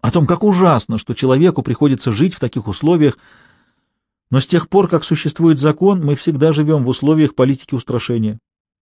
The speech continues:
не в условиях подлинной человеческой справедливости. Призыв попробовать исцелиться, конечно, недостаточный,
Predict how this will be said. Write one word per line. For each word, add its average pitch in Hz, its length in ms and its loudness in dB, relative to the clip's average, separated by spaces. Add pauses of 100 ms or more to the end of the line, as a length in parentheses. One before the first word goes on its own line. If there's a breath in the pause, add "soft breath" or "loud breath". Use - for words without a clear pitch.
(220)
не 123 140 4
в 131 60 4
условиях 135 560 2
подлинной 107 500 2
человеческой 113 520 -4
справедливости. 98 760 -8 (1400)
Призыв 139 600 2 (300)
попробовать 143 680 2
исцелиться, 143 680 0
конечно, 127 440 -4
недостаточный, 131 920 0